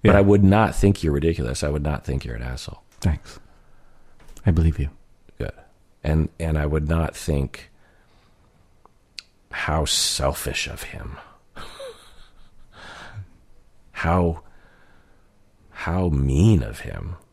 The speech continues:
Speaker 1: to, like, just buy a pen that he wanted for so much money, you know, like,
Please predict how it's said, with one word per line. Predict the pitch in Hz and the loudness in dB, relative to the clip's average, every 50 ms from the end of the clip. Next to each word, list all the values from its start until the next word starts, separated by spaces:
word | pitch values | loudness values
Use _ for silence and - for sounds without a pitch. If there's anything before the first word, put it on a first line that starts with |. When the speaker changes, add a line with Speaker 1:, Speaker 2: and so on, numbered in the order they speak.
| - - | -10 -6
Speaker 1:
to, | - 78 67 | -6 -4 -4
like, | 64 64 60 57 - | -4 -4 -6 -6 -6
just | - - - 78 73 - - - - - - - _ _ _ _ _ _ _ _ _ _ _ _ _ _ _ _ _ _ _ - - _ _ _ | -6 -2 -2 -2 0 -2 -4 -6 -8 -12 -14 -18 _ _ _ _ _ _ _ _ _ _ _ _ _ _ _ _ _ _ _ -20 -20 _ _ _
buy | - - 110 117 117 | -2 0 2 2 4
a | 110 101 92 80 | 4 4 2 0
pen | - - - - - 107 123 120 98 82 78 78 80 - - - _ _ - - _ _ _ _ _ _ _ _ _ _ _ _ _ _ _ _ _ _ _ | 0 0 0 2 4 4 4 4 4 2 2 0 -2 -4 -6 -12 _ _ -20 -20 _ _ _ _ _ _ _ _ _ _ _ _ _ _ _ _ _ _ _
that | - 82 80 - | -2 -2 0 2
he | - 131 165 165 | 4 4 6 6
wanted | 117 113 139 175 185 170 - 117 107 87 71 - | 6 6 6 6 6 6 6 6 4 4 4 0
for | - - - - 110 | -4 -4 -2 0 0
so | - - 190 | 2 4 4
much | 196 151 131 127 - 104 | 6 6 4 4 4 4
money, | 107 135 165 160 117 82 73 82 - - | 4 4 4 4 4 4 2 0 -4 -2
you | - 85 87 | 0 2 2
know, | 85 80 80 | 4 4 4
like, | 80 82 80 78 - - | 4 4 2 0 -2 -8